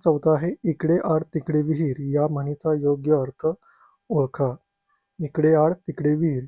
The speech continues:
या म्हणीचा योग्य अर्थ ओळखा. याचं उत्तर आहे पर्याय क्रमांक दोन, दोन्हीकडून सारख्याच अडचणीत सापडणे, हे याचं योग्य उत्तर आहे. प्रश्न क्रमांक पाच आहे,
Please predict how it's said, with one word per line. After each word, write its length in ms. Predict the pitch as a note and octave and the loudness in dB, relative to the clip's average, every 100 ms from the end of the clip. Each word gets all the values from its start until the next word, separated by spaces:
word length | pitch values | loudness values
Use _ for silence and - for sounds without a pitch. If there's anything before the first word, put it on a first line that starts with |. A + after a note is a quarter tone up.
| _ | _
या 240 | D3 D3 D3+ | 0 2 2
म्हणीचा 440 | C#3 C#3 C#3 D#3 | 0 -4 -2 0
योग्य 320 | D3 C#3 C3+ | 0 0 0
अर्थ 280 | C#3 C3 - G#3+ - _ _ _ _ _ _ _ - | 0 0 -2 -2 -2 _ _ _ _ _ _ _ 0
ओळखा. 440 | D#3+ C#3+ - C#3+ D#3+ _ _ _ _ _ - | 2 2 0 -6 -8 _ _ _ _ _ -4
याचं 320 | G3 D#3+ E3 | 2 2 4
उत्तर 240 | E3 - F3 | 0 2 4
आहे 200 | E3 G3 | 4 2
पर्याय 300 | F#3+ D#3 D#3 | 4 4 4
क्रमांक 400 | E3 D#3+ D#3 D#3 | 0 0 0 -2
दोन, 500 | D3+ D#3 C3+ C#3+ C#3+ | 2 2 2 0 0
दोन्हीकडून 600 | D3+ D3 E3+ - E3+ F3 | 0 2 -2 -2 -4 -4
सारख्याच 680 | - F3+ F#3+ E3 F3 F#3+ G#3 | 0 0 0 -2 0 0 4
अडचणीत 480 | E3 C#3 - D3 | 2 2 -4 -4
सापडणे, 560 | F3 - D#3 - C3+ C3 - _ _ _ F3 | -2 0 0 0 -6 -6 -12 _ _ _ 0
हे 80 | |
याचं 260 | D3 C3+ E3 | 0 2 0
योग्य 320 | G3 E3 C#3+ | 0 0 0
उत्तर 320 | C#3 - D3 | -2 -2 -2
आहे. 220 | C3+ C3+ C3+ _ _ _ _ _ _ _ _ _ - | -2 -6 -8 _ _ _ _ _ _ _ _ _ -2
प्रश्न 240 | E3+ E3+ | -2 -2
क्रमांक 380 | E3 F3+ F#3+ F#3 | -2 0 -2 -4
पाच 300 | - E3 E3 | -2 -2 0
आहे, 220 | D#3 F3 | -4 -4